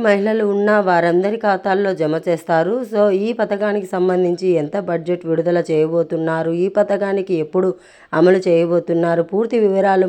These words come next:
మనకు త్వరలోనే రానున్నాయి. So, దీనికి సంబంధించి ఏ చిన్న అప్‌డేట్ వచ్చినా ఎప్పటికప్పుడు నేను మీకు తెలియజేస్తూ ఉంటాను. So, ఫ్రెండ్స్, మరిన్ని వివరాల కోసం,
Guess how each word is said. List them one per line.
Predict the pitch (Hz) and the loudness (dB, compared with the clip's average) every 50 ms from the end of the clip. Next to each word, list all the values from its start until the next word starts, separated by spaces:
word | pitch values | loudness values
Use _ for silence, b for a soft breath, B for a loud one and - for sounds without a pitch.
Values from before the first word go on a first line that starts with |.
| 180 170 | 0 0
మనకు | 175 170 170 170 | -2 -2 -4 -6
త్వరలోనే | - - 156 156 165 175 180 180 180 185 185 170 | -4 -2 -2 0 0 0 0 2 0 0 0 -2
రానున్నాయి. | 170 151 147 147 151 151 151 160 160 160 165 185 208 240 277 240 B B B B B B B _ - | -2 -4 -4 -4 -4 -4 -4 -4 -4 -2 -2 -2 -2 -4 -6 -8 B B B B B B B _ 0
So, | 240 240 247 196 220 | 2 2 2 4 4
దీనికి | 233 247 262 254 254 240 240 226 | 2 2 2 0 -2 -2 0 2
సంబంధించి | 208 208 208 214 214 220 214 202 208 190 - 220 226 233 233 233 B B B B B - | 2 4 4 4 4 4 2 0 0 0 -2 -2 -2 -2 -4 -6 B B B B B 0
ఏ | 190 208 | 2 2
చిన్న | 220 220 247 226 233 233 226 208 | 2 2 0 0 2 2 2 0
అప్‌డేట్ | 180 170 180 202 202 208 190 180 | 0 0 0 0 0 2 2 2
వచ్చినా | 175 175 - 190 202 196 | 2 2 0 0 0 2
ఎప్పటికప్పుడు | 202 185 180 170 - 208 202 208 220 208 202 202 208 208 202 190 | 2 2 2 0 0 -4 -6 -2 -2 -4 -4 -2 -2 -2 2 2
నేను | 180 170 170 165 | 2 4 2 2
మీకు | 160 165 160 160 160 156 165 | 2 0 0 0 -4 -2 -2
తెలియజేస్తూ | 156 151 160 170 175 170 175 170 170 - - 175 | 0 0 0 0 0 0 -2 -2 -2 -4 -4 -2
ఉంటాను. | 165 160 151 151 165 175 170 185 196 226 262 262 254 B B B B B B - | -2 -2 -2 -2 -4 -6 -4 -4 -2 -4 -4 -4 -6 B B B B B B -2
So, | 233 240 233 | 0 0 0
ఫ్రెండ్స్, | 220 - 220 226 254 247 247 214 | 2 2 4 4 4 2 0 0
మరిన్ని | 214 208 202 208 226 247 247 240 214 196 | 2 2 2 2 2 2 2 2 2 2
వివరాల | 185 185 185 185 190 190 185 185 | 2 4 4 4 2 2 2 0
కోసం, | 180 180 175 170 175 202 190 | 0 -2 -2 -2 -2 -2 0